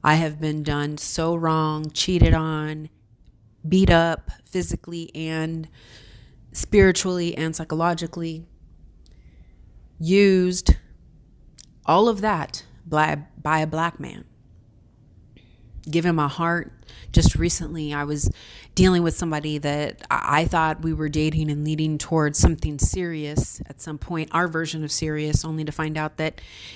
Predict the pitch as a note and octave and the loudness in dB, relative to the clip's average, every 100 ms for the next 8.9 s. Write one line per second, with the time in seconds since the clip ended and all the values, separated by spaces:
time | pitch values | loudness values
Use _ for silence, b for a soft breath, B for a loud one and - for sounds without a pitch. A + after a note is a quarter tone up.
0 | B B F3 F3+ D#3+ E3+ E3 F3 F3 E3 | B B 2 4 6 6 6 6 4 2
1 | F#3 E3+ F#3 F#3 F#3 F#3+ F#3 F#3 G3+ G3+ | 2 0 -6 -6 -6 -6 -6 -6 -6 -6
2 | G#3 G3+ G3 A#3 D4 - - - - - | -6 -6 -6 -6 -6 -10 -20 -20 -20 -20
3 | - - - - - E3 G3 F#3 F3 E3+ | -20 -20 -20 -18 -8 -2 0 2 4 2
4 | F3+ F3+ E3+ G#3+ G3 F3+ F#3 F3 E3+ F3 | 2 0 -2 -2 -4 -4 -8 -6 -2 -2
5 | F#3+ F#3+ A3 G#3 - - - - - - | 0 2 2 0 -8 -14 -16 -14 -20 -20
6 | - - - - b b b b b b | -20 -20 -20 -20 b b b b b b
7 | b b C3+ C#3 C#3+ C#3 C3 - B2+ C#3+ | b b -6 -4 -2 -4 -4 -2 2 4
8 | D#3 D#3+ F3+ F3 - A#3 - - | 6 6 6 4 2 -2 -8 -12